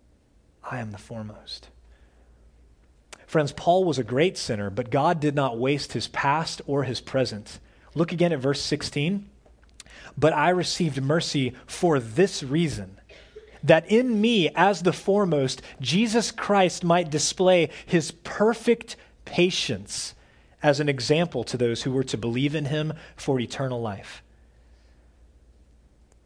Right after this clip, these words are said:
I mean, how many times have you thought to yourself, or have you heard someone vocalize,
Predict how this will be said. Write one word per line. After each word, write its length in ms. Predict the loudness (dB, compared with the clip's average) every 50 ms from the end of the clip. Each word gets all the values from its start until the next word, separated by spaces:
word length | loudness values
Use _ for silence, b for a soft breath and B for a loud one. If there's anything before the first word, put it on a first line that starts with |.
| _ -20
I 160 | -20 -20 -14 _
mean, 140 | -12 -10 -8
how 200 | -6 -4 -2 0
many 200 | 2 2 2 0
times 400 | 0 0 0 0 0 0 0 0
have 140 | -2 -2 -2
you 180 | -2 -4 -4 -4
thought 340 | -4 -2 0 0 0 0 -2
to 120 | -6 -6
yourself, 920 | -4 -4 -4 -4 -2 -2 -4 -4 -2 -2 -4 -4 -6 -10 -14 -18 -18 -18 -20 _ b b b b b b b b b b b
or 120 | -2 0
have 140 | 2 0 0
you 140 | 0 -4 -4
heard 300 | -2 0 0 0 0 -2
someone 580 | -2 -2 0 0 0 -2 -4 -4 -4 -6 -8 -10
vocalize, 960 | -6 -2 0 0 2 0 -2 -4 -4 -4 -6 -6 -8 -10 -10 -8 -8 -10 -10